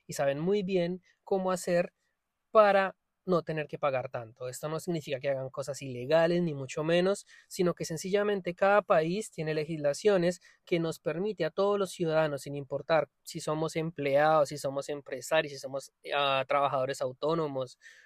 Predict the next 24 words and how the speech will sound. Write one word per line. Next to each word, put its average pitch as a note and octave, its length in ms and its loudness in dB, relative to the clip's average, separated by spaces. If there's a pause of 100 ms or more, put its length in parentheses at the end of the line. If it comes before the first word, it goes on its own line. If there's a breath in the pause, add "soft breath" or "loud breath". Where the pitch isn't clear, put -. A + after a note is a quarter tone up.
(140 loud breath)
eh, D3+ 180 0
dueños D#3 280 0
de D#3 80 -2
pequeñas C#3 400 -6
empresas, D#3+ 580 -2 (260 loud breath)
sin G#3+ 200 -2
importar G3 400 0
cuál A3 160 2
sea A3 180 2
nuestro A3 260 0
estatus, F#3+ 460 2
seguramente F3+ 640 0
vamos E3 260 0
a F3+ 40 0
encontrar D#3+ 560 4 (200 soft breath)
facilidades F#3+ 840 4
y F#3+ 120 -8
programas F3+ 560 0
que F3+ 100 -6
podemos D3+ 360 0
utilizar D3+ 360 -4
a B2+ 60 -6
nuestro C3+ 240 -6
favor. B2 340 -4